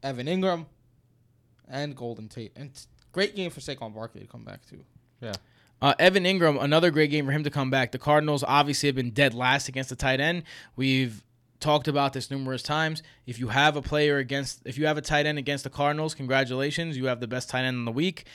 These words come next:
Speaker 3: Evan Ingram coming back from injury should be playing this week, which is great news because a lot of fantasy owners thought they were gonna lose Ingram for multiple weeks. Um, he's coming back. He's, he might be my number one tight end on the week.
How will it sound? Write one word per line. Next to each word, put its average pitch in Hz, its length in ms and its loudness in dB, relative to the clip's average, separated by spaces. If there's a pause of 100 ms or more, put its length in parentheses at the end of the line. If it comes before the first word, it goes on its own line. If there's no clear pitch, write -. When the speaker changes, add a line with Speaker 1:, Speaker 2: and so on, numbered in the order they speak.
(240)
Speaker 3:
Evan 151 240 4
Ingram 160 320 2
coming 156 340 -2
back 151 200 4
from 143 160 -6
injury 147 400 0
should 160 340 -2
be 165 100 -2
playing 147 360 0
this 139 160 -2
week, 131 280 -2 (260)
which 135 180 -2
is 135 140 -2
great 170 360 6
news 160 280 2
because 135 300 -2
a 127 60 -2
lot 147 280 2
of 139 60 -2
fantasy 135 300 -2
owners 131 180 -4
thought 135 140 0
they 131 60 -2
were 127 120 -2
gonna 120 180 -6
lose 120 240 -4
Ingram 123 260 -4
for 113 160 -8
multiple 127 420 -2
weeks. 110 300 -6 (340)
Um, 120 340 -2
he's 190 280 0
coming 151 280 -2
back. 117 320 2 (280)
He's, 175 520 -2 (200)
he 208 180 4
might 175 220 4
be 147 80 0
my 139 120 0
number 131 240 -4
one 135 140 -2
tight 135 160 0
end 131 120 -2
on 127 60 -4
the 131 60 -4
week. 156 340 -6